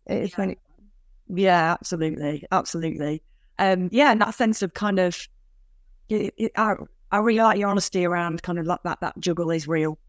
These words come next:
Speaker 2: um, because it is. And it's a constant,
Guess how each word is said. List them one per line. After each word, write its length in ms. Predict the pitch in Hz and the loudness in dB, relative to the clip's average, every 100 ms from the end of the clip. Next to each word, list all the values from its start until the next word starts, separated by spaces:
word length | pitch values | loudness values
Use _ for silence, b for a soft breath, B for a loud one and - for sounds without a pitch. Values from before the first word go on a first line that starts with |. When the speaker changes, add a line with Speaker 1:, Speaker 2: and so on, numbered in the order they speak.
| - | -2
Speaker 2:
um, 440 | 165 160 156 160 151 | 2 2 2 -2 -2
because 340 | 156 - - | -6 -6 -8
it 60 | - | -10
is. 280 | - - - _ _ _ | -12 -12 -18 _ _ _
And 520 | 165 165 160 160 156 - - - | -2 -2 0 -2 -4 -8 -10 -6
it's 200 | 120 175 | -2 -2
a 60 | |
constant, 640 | - - 165 - 170 156 | -2 -2 -2 -2 -2 -4